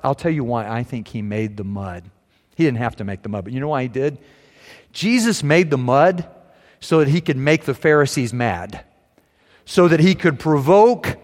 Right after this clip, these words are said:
the situation which would lead this man not only to be able to see twenty twenty,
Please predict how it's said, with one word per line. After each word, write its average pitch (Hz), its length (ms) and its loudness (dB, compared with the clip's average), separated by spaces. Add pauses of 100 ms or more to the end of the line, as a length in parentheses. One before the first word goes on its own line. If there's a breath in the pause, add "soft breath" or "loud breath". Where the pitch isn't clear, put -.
(580 soft breath)
the 160 100 2
situation 185 1000 4 (160 loud breath)
which 180 260 2
would 180 160 4
lead 196 320 4
this 180 220 2
man 175 340 4 (160 loud breath)
not 202 300 6
only 226 400 6 (160)
to 208 120 4
be 190 220 6
able 190 300 6
to 175 200 2
see 262 540 4
twenty 180 360 4
twenty, 151 600 2